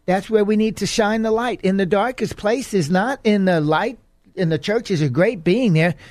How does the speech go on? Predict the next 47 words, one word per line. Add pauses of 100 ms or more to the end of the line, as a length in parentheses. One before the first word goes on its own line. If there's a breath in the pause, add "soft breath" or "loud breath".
(240 loud breath)
but
we
need
to
shine
our
lights
in
the
dark
places. (600 soft breath)
Of
course,
we
shine
in
the
world.
We
couldn't
do
anything
but,
I
said
that. (380 soft breath)
But
now
with
the
darkness
closing
as
never
before,
we
have
a
great
opportunity. (320 soft breath)
When
the
world
says
sick, (320)
we
heal.